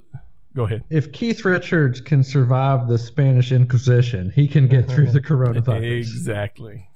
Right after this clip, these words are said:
Speaker 1: Exactly. Uh, the pretty cool thing so far, uh, concert side, uh, Josh and I were talking t-, today 'cause we actually have tickets to see the Black Crowes in July,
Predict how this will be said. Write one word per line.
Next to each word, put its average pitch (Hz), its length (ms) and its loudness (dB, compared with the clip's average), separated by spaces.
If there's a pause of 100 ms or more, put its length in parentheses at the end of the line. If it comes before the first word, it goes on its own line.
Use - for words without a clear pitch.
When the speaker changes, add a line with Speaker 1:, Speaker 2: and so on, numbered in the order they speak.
(420)
Speaker 1:
Exactly. - 720 -12 (720)
Uh, 117 280 -4 (520)
the 147 120 -10
pretty 160 200 -2
cool 156 180 -6
thing 135 240 -2
so 123 180 -4
far, 117 480 -2 (180)
uh, 107 240 -4
concert 117 460 -4
side, 113 360 -4
uh, 107 100 -6
Josh 110 300 -6
and 101 140 -6
I 101 80 -4
were 98 120 -6
talking 104 340 -6
t-, 104 120 -8
today 110 320 -4
'cause 110 440 -12 (400)
we 110 180 -4
actually 107 240 -6
have 104 140 -4
tickets - 360 -8
to - 120 -12
see 104 440 -8
the 95 300 -6 (160)
Black 101 320 -2
Crowes 113 720 -2
in 98 680 -2
July, 120 600 -4